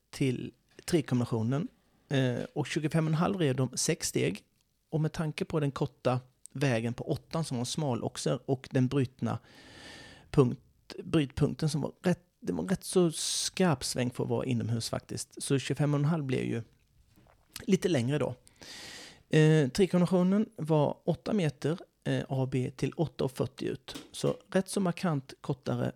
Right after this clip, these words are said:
eh, mellan A och B och betydligt längre ut. Och man kan ju säga, de som lyssnar på våra analyser här så vet ju då,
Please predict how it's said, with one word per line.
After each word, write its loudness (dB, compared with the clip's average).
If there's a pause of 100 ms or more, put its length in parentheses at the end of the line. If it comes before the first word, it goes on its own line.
(240)
eh, -2
mellan -2
A 0
och 0
B -2 (260)
och -6 (120)
betydligt -8
längre -8
ut. -6 (800)
Och 0
man 2
kan 2
ju 2
säga, 0
de 2
som -2
lyssnar 0
på 0
våra 2
analyser 2
här 2
så -6
vet -2
ju 0
då, 0